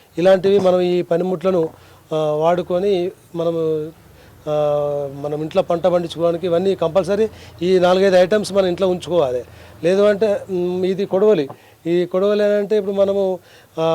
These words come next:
ఇది, మ్, కొంచెము, ఆ, గడ్డి, ఆ,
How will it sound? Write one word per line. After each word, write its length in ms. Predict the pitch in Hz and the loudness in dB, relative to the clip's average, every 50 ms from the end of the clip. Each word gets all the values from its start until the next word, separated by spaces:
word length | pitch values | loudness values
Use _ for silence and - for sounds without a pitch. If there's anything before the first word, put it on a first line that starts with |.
| 160 160 160 160 160 156 156 160 156 160 160 160 | 2 2 2 2 2 2 0 0 0 0 0 -2
ఇది, 280 | 156 143 160 156 156 147 | -2 -4 -8 -8 -8 -8
మ్, 400 | 147 151 147 147 147 143 143 139 - | -8 -10 -10 -10 -10 -12 -14 -12 -10
కొంచెము, 480 | 170 170 - 202 190 185 175 160 156 147 - - - - - - - - | -10 -6 -4 -4 -2 0 2 0 0 0 -4 -14 -20 -20 -20 -20 -10 -8
ఆ, 40 | 147 | -8
గడ్డి, 480 | 147 131 156 170 156 151 208 214 202 - 185 | -4 -2 -2 -2 2 2 2 2 2 0 -2
ఆ, 380 | 175 170 170 165 165 165 160 | -2 0 0 2 2 0 0